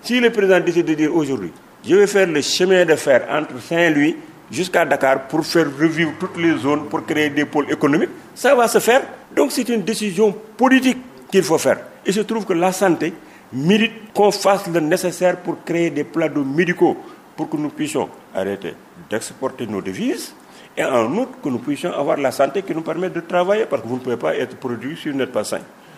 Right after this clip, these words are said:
Donc la santé est une priorité et la covid a montré à tous les pays du monde qu'il y avait un déficit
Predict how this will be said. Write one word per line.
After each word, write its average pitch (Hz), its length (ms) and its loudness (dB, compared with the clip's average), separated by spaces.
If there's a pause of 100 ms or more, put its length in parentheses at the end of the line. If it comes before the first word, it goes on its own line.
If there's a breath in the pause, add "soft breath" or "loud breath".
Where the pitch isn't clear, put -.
(160 loud breath)
Donc 165 200 -2
la 113 100 4
santé 123 340 -4
est 131 140 -8
une 113 100 -6
priorité 165 520 -2 (420 loud breath)
et 110 80 -4
la 98 120 0
covid 170 380 -4
a 104 80 0
montré 113 300 0
à - 80 4
tous 214 160 -8
les 262 100 -6
pays 247 240 -8
du 202 80 -8
monde 110 180 -4 (380)
qu'il 143 140 -8
y 123 60 2
avait 165 280 0 (240)
un 233 100 2
déficit - 460 -2